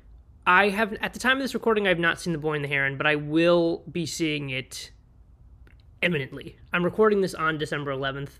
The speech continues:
the, uh, the day of the nominations being announced. Uh, whether that's uploaded today or not, I'm not totally sure.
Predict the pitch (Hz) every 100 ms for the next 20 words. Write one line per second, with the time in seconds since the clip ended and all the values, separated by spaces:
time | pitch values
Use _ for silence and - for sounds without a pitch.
0 | - 151 151 139 131 131 156 151 151 151
1 | 143 139 135 131 131 131 - 135 139 135
2 | 131 131 - - - - - - - 139
3 | 139 170 170 165 151 147 151 165 170 170
4 | 160 _ - - 175 185 202 214 226 247
5 | - 156 151 147 - 170 147 - 208